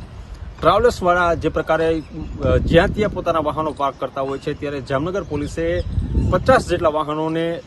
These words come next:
ડિટેન કર્યા છે. હાલ જે દ્રશ્ય જોઈ રહ્યા છો, તે જામનગરના, અ, પો-, પોલીસ હેડક્વાર્ટર ખાતેના દ્રશ્ય છે. અહીં, અ, ખાસ કરીને, અ, કુલ પચાસ જેટલા વાહનોને, અ, ડિટેન કરવામાં આવ્યા છે, જેમાં,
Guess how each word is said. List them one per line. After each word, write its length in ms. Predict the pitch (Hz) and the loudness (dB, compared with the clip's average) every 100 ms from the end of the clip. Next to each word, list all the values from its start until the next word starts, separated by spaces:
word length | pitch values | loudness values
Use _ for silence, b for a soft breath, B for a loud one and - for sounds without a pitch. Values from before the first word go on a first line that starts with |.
| 151 | -4
ડિટેન 320 | 151 190 170 | -2 0 0
કર્યા 280 | 135 131 135 | 0 -2 0
છે. 120 | 143 | 0
હાલ 120 | 143 | 2
જે 120 | 143 | 0
દ્રશ્ય 420 | 143 135 147 170 147 | -2 -2 -4 -4 -4
જોઈ 160 | 143 | -2
રહ્યા 120 | 139 | -4
છો, 160 | 139 151 | -4 -4
તે 240 | - 160 | -4 -2
જામનગરના, 600 | 156 147 147 147 147 156 160 B B B B | 0 0 -2 -2 0 0 -2 B B B B
અ, 260 | 139 131 131 123 - - | 4 6 4 2 -8 -10
પો-, 120 | - - | -10 -6
પોલીસ 300 | 160 202 - | -2 0 2
હેડક્વાર્ટર 420 | - - 196 185 | 2 2 0 0
ખાતેના 380 | 180 147 147 135 | 0 -2 -2 -6
દ્રશ્ય 340 | 120 131 - 139 | -6 -8 -6 -6
છે. 160 | 170 | -2
અહીં, 320 | 160 160 175 175 - - - | -2 -2 -4 -6 -14 -12 -4
અ, 260 | 160 160 156 147 - | -2 0 -2 -6 -2
ખાસ 120 | 160 - | 0 0
કરીને, 420 | 165 170 180 170 - - - - | -2 -2 -2 -4 -4 -6 -6 -2
અ, 240 | 139 143 139 - - - - - - - | 2 6 6 6 4 0 -4 -6 -6 -6
કુલ 140 | - - | -6 -4
પચાસ 300 | 175 233 208 | -4 0 0
જેટલા 240 | 170 185 | 0 -4
વાહનોને, 580 | 151 151 160 165 170 165 | -2 -4 -4 -6 -6 -6
અ, 380 | 165 160 - 175 - - - - - - - - - - - | -8 -4 -2 0 2 4 4 0 -4 -6 -10 -12 -16 -14 -12
ડિટેન 260 | - - 202 | -10 -6 -4
કરવામાં 360 | 175 160 151 151 | -4 -2 0 2
આવ્યા 200 | - 170 | 2 0
છે, 240 | 170 170 | 2 2
જેમાં, 340 | - 156 160 | 2 0 0